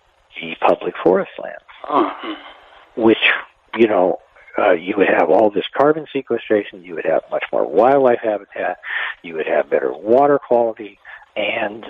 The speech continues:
Speaker 1: it would make farming more sustainable because there's too much and too few commodity crops, corn, wheat, and soybeans. They could grow hemp as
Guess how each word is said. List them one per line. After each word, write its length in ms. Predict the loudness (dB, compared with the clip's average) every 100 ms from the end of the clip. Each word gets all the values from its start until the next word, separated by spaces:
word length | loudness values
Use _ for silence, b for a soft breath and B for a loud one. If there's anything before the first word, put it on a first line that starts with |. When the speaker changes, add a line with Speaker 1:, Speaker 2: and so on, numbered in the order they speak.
| -20 -14
Speaker 1:
it 360 | -12 2 4 6
would 180 | 2 0
make 140 | -4 0
farming 420 | 0 2 -2 -8 -4
more 160 | -4 -2
sustainable 600 | -6 -8 -10 -8 -8 -6 -4
because 480 | -2 2 4 4 2 _ B B B -20 _ 0
there's 160 | 2 4
too 100 | 4
much 200 | 4 2 -2
and 100 | -6
too 240 | 0 0 -2 -10 0
few 140 | 0
commodity 520 | 2 0 2 2 2 -2
crops, 320 | -2 -2 -2 0
corn, 200 | 0 0
wheat, 180 | -4
and 80 | -4
soybeans. 520 | 2 4 4 -2 -16 _ B B B 0
They 100 | 0
could 220 | 0 -2
grow 480 | 2 6 6 6 2 -4
hemp 420 | -4 0 0 -2 -8 -16 B B _
as 220 | 4 4